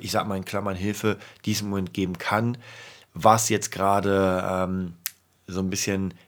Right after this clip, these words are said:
durchfleucht, ist, dass man Unternehmergehalt, äh, oder Unternehmerhilfe, ich weiß gar nicht mehr, wie es hieß, tausendzweihundert Euro sollen Solo-Selbstständige bekommen oder Künstler.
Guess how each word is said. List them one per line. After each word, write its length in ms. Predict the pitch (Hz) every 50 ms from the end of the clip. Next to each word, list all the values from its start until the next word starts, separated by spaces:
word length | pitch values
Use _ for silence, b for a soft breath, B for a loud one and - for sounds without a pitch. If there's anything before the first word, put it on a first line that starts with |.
| b _
durchfleucht, 960 | 110 92 113 117 123 123 - - - - 104 104 110 123 127 120 - - - b b b b b b
ist, 400 | - 123 127 123 - - - -
dass 400 | 101 101 110 110 - - - - -
man 400 | - 95 92 98 98 98 98 98 98 - _ _ _ _ _ _ _ _ _ _
Unternehmergehalt, 1040 | - 104 90 92 87 98 113 131 139 131 123 123 117 113 113 113 117 120 117 - - - _ _ _
äh, 120 | - 92 92
oder 200 | 104 98 92 90
Unternehmerhilfe, 680 | 92 92 87 - 92 92 90 90 82 87 98 98 -
ich 120 | 87 - -
weiß 100 | 85 -
gar 80 | 92
nicht 140 | 87 85 -
mehr, 100 | 92 85
wie 80 | 85 85
es 80 | 85
hieß, 280 | - - 113 110 - - - -
tausendzweihundert 720 | - - 95 95 92 95 92 - - - 92 87 87 85 -
Euro 400 | 113 123 123 110 120 120 117 B B B B B
sollen 380 | B - - 107 104 104 104 104
Solo-Selbstständige 1300 | 90 104 101 104 104 104 101 101 101 - 104 98 95 - - - 98 98 98 92 95 95 92 92 90 -
bekommen 360 | - 95 87 - - 95 87
oder 100 | 87 82
Künstler. 520 | - - 107 107 92 - - 107 98 95